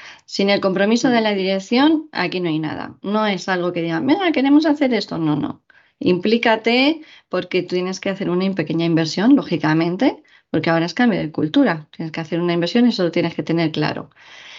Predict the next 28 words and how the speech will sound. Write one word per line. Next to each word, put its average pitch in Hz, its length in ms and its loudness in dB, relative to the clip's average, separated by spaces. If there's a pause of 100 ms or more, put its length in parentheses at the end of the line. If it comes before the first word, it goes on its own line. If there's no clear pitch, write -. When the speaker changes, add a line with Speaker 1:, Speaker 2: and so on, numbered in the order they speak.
(240)
Speaker 1:
Y, 202 640 4
y 202 240 -2
a 180 160 -2
crear 180 260 -4
una 208 220 -6
política. 160 600 -6
Se - 140 -10
suele 170 280 -2
crear 165 260 0
una 175 180 2
política, 226 440 2
un 202 80 -4
compromiso 190 600 0
y 175 100 0
firmado. 156 680 0 (920)
Entonces, 180 340 4
bueno, 175 240 0
la 190 100 2
diferencia 165 480 0
es 175 100 -8
que 165 140 -2
eso 160 220 -6
no 180 240 2
es 175 220 0
un 175 260 0
paripé, 165 480 2
sino 165 540 0
realmente 160 640 0